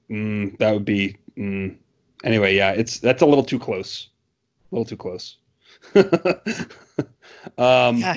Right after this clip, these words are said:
Speaker 2: yeah, the universe is getting weird, man.
Speaker 1: uh, uh, we are, we are in the mirror universe, for sure. Like, we are,
Speaker 2: Darkest
Speaker 1: we are the,
Speaker 2: timeline.
Speaker 1: we,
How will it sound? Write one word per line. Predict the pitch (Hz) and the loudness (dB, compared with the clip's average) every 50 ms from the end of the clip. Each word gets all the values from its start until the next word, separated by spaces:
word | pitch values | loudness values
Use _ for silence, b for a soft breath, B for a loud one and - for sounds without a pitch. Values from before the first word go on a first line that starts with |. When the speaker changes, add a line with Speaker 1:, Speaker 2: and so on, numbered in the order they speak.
| - | -6
Speaker 2:
yeah, | - 170 160 147 160 160 143 | -8 -10 -8 -4 -2 -2 -2
the | 131 131 151 | -2 -4 -4
universe | 165 185 180 170 170 156 - | -2 -2 0 -2 -2 -6 -6
is | 143 | -4
getting | 127 156 - 127 127 120 | -4 -4 -4 -4 -4 -4
weird, | 123 131 123 110 104 90 | -4 -4 -4 -4 -6 -8
man. | 98 98 107 120 - _ _ _ _ _ _ _ _ _ _ _ - - - - _ - - - | -10 -12 -12 -14 -18 _ _ _ _ _ _ _ _ _ _ _ -20 -20 -20 -20 _ -14 -4 0
Speaker 1:
uh, | 120 120 117 113 117 | 2 2 2 0 -2
uh, | - 113 110 110 113 110 | -2 -2 0 0 0 -2
we | 117 123 160 170 180 | -2 2 6 8 10
are, | 165 156 151 135 | 10 10 8 6
we | 107 139 160 165 | 4 2 4 4
are | 151 123 127 135 127 117 | 6 6 6 4 2 0
in | 95 120 123 117 | 0 -2 -2 -2
the | 110 107 | -2 -2
mirror | 104 110 107 98 98 98 95 95 98 _ | -4 -4 -4 -6 -8 -10 -12 -16 -20 _
universe, | - 98 92 98 - - - - - - - - | -16 -16 -16 -16 -18 -20 -16 -16 -16 -16 -16 -16
for | - 92 | -16 -16
sure. | 92 - - - - - - _ _ _ _ _ _ _ _ _ _ _ _ _ _ _ _ _ _ _ _ _ _ - - | -14 -12 -12 -14 -14 -16 -20 _ _ _ _ _ _ _ _ _ _ _ _ _ _ _ _ _ _ _ _ _ _ -16 -12
Like, | 101 101 - | -12 -10 -6
we | - 113 120 | -2 2 2
are, | 123 | 4
Speaker 2:
Darkest | 123 123 107 117 | 4 2 2 2
Speaker 1:
we | 131 135 | 4 6
are | 131 131 131 | 6 6 4
the, | 123 | 4
Speaker 2:
timeline. | 143 131 123 - | 0 -4 -6 -8
Speaker 1:
we, | 135 139 | -10 -10